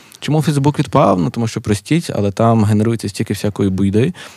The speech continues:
яка дуже є зайва. І особливо, коли всіх паніка, щось бамкнуло, воно зовсім не, не помагало. І паралельно, е, залишивши свою концентрацію на всіх месенджерах, навіть повідомленнях в Інстаграмі, не стрічка новин, там, не пости, а от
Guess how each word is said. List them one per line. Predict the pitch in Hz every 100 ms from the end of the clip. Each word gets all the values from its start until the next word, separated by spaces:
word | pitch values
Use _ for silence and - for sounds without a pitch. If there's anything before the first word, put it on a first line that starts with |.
| -
яка | - - 107 110 104
дуже | 95 104 98
є | 92
зайва. | 92 90 85 - - - - - -
І | 113 113
особливо, | 107 113 - 113 113 107
коли | 104 104
всіх | - 101
паніка, | - 110 107 104 104 104 104
щось | 107 104
бамкнуло, | 101 104 107 107 104 104 104
воно | 98 101 104
зовсім | 95 - 80
не, | 90 -
не | 92
помагало. | 92 90 90 - - - - - - - _
І | 135
паралельно, | - 131 127 113 139 240 262 123 - _ -
е, | 110 107 101 -
залишивши | - 117 113 147 -
свою | 107 127
концентрацію | 123 107 110 - 113 107
на | 101
всіх | - -
месенджерах, | 107 117 113 98 92 -
навіть | 110 -
повідомленнях | - 98 101 110 101 98
в |
Інстаграмі, | 98 - 98 101 170 147 -
не | 113 117
стрічка | - 104 - 104
новин, | 101 101
там, | 95 95 98
не | 101 110
пости, | 123 - 104 101
а | 98 101
от | 110